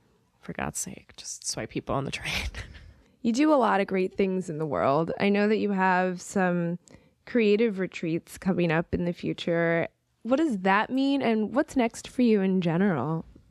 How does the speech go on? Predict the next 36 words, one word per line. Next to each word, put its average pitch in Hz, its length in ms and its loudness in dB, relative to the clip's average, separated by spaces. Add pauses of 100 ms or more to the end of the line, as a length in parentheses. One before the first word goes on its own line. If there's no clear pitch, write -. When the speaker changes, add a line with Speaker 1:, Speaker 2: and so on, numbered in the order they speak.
Speaker 1:
Thank 254 380 -8
you. 185 260 -4
Well, 226 460 -2 (140)
I 202 180 -4
own 247 220 -4
a 226 340 -2
twenty-seven 196 680 -2
acre 170 360 -4
farm, 160 720 -2 (140)
um, 170 280 0
upstate - 460 -4
New 175 80 0
York, 160 260 -2
about 165 180 -6
an 160 120 -4
hour 151 240 -4
and 147 100 -6
a 151 40 -4
half - 280 -8
away. 170 640 -2
And 170 640 0 (160)
we're 175 280 -2 (680)
turning 294 340 0
it 269 80 0
into 226 260 -4
an 175 140 -2
event 151 640 -6 (160)
and 170 180 -4
wedding 156 300 -4
venue, 151 760 -4
but 160 160 -2
we're 170 140 -2
also 170 840 -2
establishing 175 680 -4
a 160 60 -2
nonprofit. 147 840 -4